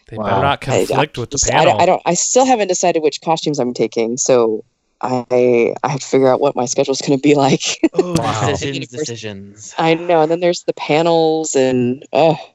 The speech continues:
Speaker 3: I just, my head's already spinning. We haven't even gotten there yet. <laughs>
Speaker 1: <laughs>
Speaker 2: It's like, I, I think I'm just gonna be by a computer all day, just watching the news. There's gotta be a ton of news coming out 'cause of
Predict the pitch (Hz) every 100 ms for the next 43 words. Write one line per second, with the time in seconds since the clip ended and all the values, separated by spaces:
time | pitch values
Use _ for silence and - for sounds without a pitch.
0 | _ - 135 147 139 - - _ _ _
1 | 147 143 170 156 147 135 135 - 135 117
2 | 131 135 135 131 135 131 139 135 143 -
3 | - - - - 147 - 151 762 147 _
4 | _ - - _ _ 160 165 196 - 175
5 | 214 151 135 131 135 123 117 104 113 107
6 | - 101 - 123 110 98 98 101 98 98
7 | 92 _ - 120 123 113 113 110 120 107
8 | 101 101 101 98 131 - 143 156 139 117
9 | 107 - - 151 143 113 101 95 - 104
10 | 101 101 98 - 107 101